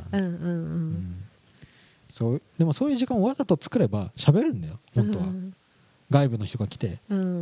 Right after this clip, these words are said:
Speaker 1: ん、「喋っていい時間だよ」みたいな、
Speaker 2: うんうんうん。
Speaker 1: すれば喋るんだよね。うん。
Speaker 2: 喋-、それでも喋らない人もたまにいるよ。
Speaker 1: まあ、あー。
Speaker 2: で、個別に話すと言うんだけど。
Speaker 1: そう、そうだね。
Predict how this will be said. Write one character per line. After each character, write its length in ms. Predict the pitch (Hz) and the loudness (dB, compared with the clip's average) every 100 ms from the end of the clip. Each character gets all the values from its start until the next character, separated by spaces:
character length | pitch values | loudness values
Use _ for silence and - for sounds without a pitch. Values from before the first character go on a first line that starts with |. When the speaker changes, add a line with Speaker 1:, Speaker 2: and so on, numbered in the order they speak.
| 170 190 120 | -6 -4 -2
Speaker 1:
ん、 180 | 95 - _ | -4 -10 _
「喋 220 | - 123 | 0 2
っ 20 | 156 | 2
て 160 | - | 0
い 60 | 139 | -2
い 40 | |
時 100 | 110 | 0
間 120 | 117 | -2
だ 80 | 143 | -2
よ」 60 | 175 - | -2 -2
み 60 | 202 | 0
た 60 | 190 | 0
い 40 | |
な、 60 | 185 | 0
Speaker 2:
う 40 | |
ん 40 | 175 | -2
う 20 | 175 170 180 | -4 -6 -4
ん 20 | 180 | -4
う 20 | |
ん。 40 | |
Speaker 1:
す 80 | 180 | -2
れ 80 | 135 | -2
ば 160 | 123 120 | -4 -10
喋 220 | - 120 143 | -2 0 2
る 80 | 175 | 0
ん 40 | |
だ 60 | 123 | -4
よ 60 | |
ね。 200 | 90 107 - _ _ - | -4 -8 -12 _ _ -6
う 40 | |
ん。 20 | |
Speaker 2:
喋-、 760 | 135 208 202 233 254 254 247 233 | -2 -2 -2 -2 -2 -2 -2 -4
そ 160 | - 208 | -4 0
れ 80 | 269 | 2
で 80 | 330 | 2
も 80 | |
喋 180 | 277 214 | 0 0
ら 100 | 226 | 0
な 80 | 226 | 0
い 40 | |
人 120 | - 180 | -2 -2
も 60 | |
た 140 | 165 175 | 0 0
ま 80 | |
に 120 | 196 180 | 0 0
い 40 | |
る 80 | 185 | -2
よ。 260 | 151 - - | -4 -6 -2
Speaker 1:
ま 260 | 135 135 - | 0 0 0
あ、 320 | 151 170 175 - 190 143 147 139 | 0 4 6 6 4 4 4 4
あ 40 | |
ー。 120 | - 170 | 2 0
Speaker 2:
で、 60 | |
個 140 | - 277 | 2 4
別 220 | 330 339 | 2 0
に 80 | 320 | 0
話 240 | 302 311 | 0 0
す 40 | |
と 80 | - | 2
言 180 | 220 214 | 4 4
う 20 | |
ん 60 | 214 | 0
だ 80 | 170 | -4
け 100 | 147 | -4
ど。 240 | 156 156 | -2 0
Speaker 1:
そ 100 | 139 | -2
う、 40 | 90 | -6
そ 160 | - | -6
う 40 | 90 | -6
だ 120 | 87 | -4
ね。 200 | 90 | -4